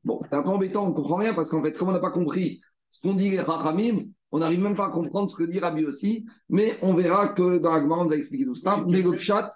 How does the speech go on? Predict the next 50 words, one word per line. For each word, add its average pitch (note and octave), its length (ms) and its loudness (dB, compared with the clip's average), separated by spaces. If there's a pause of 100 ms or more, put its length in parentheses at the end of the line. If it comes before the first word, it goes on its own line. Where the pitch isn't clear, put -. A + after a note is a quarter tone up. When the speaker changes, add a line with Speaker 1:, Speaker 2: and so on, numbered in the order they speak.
(140)
Speaker 1:
quoi ? F#3+ 240 2
Speaker 2:
Cachette, D#3 340 -8
c'est D3 80 -10
quoi ? F3+ 200 -6 (360)
Speaker 1:
Maquillage, D3 640 2
qui, C#3+ 180 2
qui C3+ 260 -2
joute. - 180 -6 (320)
Donc, F3 220 0
a G3+ 100 2
priori, A3 360 2
le G3+ 120 2
pshat, E3+ 260 -2
c'est E3+ 160 0
quoi ? D#3 320 -2
C'est D#3 280 -4
que E3 100 -2
Rabbi G#3 220 2
Yossi, A#3 380 0
il G3+ 80 0
a F#3+ 60 -2
dit, G#3 120 2
je G3 80 -2
suis G3 120 -2
pas G#3 100 0
d'accord G3 280 0
avec F3 140 0
vous, F#3 120 2
Rachamim. D#3 480 0 (340)
Alors, E3+ 240 2
vous, G#3+ 180 2
les G3+ 80 4
Rachamim, E3+ 460 0
vous C#3 120 -2
avez D3+ 140 0
parlé D#3+ 280 0
de D3 100 0
vœux D#3 480 0
de B2+ 120 -2
mortification. C#3 840 0 (260)
Ça, A3 460 2
ça F#3+ 180 2
n'est F3+ 160 4
pas G3 100 0
les F3+ 140 2
vœux F3+ 140 2
de E3+ 80 2
contrition. D#3 580 -2
Très F3+ 160 0
bien. D3+ 180 -4